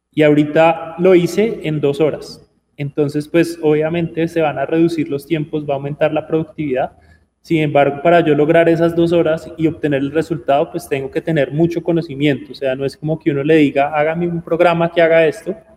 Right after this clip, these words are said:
Si uno tiene el conocimiento, y ahí respondiendo tu pregunta, ¿qué hay que aprender? O sea, ¿qué he visto y qué, qué le apostamos mucho a nosotros? Es que la persona desarrolle las habilidades fundamentales de lo que decías de lógica y de los conceptos base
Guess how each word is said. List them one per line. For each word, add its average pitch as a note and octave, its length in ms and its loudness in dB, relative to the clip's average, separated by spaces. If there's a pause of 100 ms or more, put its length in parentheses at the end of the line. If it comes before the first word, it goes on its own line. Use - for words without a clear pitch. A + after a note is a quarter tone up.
(140)
Si - 120 -4
uno D#3 200 -2
tiene E3+ 240 2
el E3+ 120 -2
conocimiento, E3+ 680 -4
y E3+ 100 2
ahí C#3+ 140 4
respondiendo D3 580 -4
tu E3 160 -8
pregunta, D3 500 -4 (480)
¿qué F#3 140 4
hay F#3 140 4
que G#3+ 80 2
aprender? E3+ 460 2
O - 40 -8
sea, D3+ 260 0
¿qué E3+ 140 0
he E3 60 2
visto F3+ 480 -4
y F3 160 -12
qué, D#3 320 -4
qué D#3+ 160 -2
le D#3+ 100 0
apostamos E3 500 -4
mucho E3+ 320 -2
a E3+ 40 -2
nosotros? E3+ 500 -4
Es D3+ 140 -6
que D#3 100 -6
la D#3 160 -2
persona D3 500 -4 (360)
desarrolle D#3 560 0
las D#3 180 0
habilidades D3+ 640 -2
fundamentales C#3+ 840 -4
de D3 80 -8
lo D3+ 100 -8
que D#3+ 120 -4
decías C#3 340 0
de C#3+ 120 -2
lógica C#3+ 520 2 (540)
y D#3 80 4
de D#3+ 100 6
los D#3 160 2
conceptos D3+ 580 -2
base F3 440 2